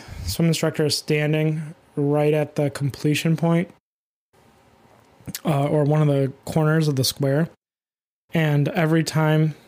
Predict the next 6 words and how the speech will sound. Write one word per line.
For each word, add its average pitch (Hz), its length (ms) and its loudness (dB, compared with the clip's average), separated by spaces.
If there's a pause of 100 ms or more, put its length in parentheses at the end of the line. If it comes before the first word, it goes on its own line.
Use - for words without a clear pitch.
the, 147 400 -2
a 139 200 0
swimmer 156 580 0 (180)
finishes 156 580 0
the 143 180 0
activity, 175 600 0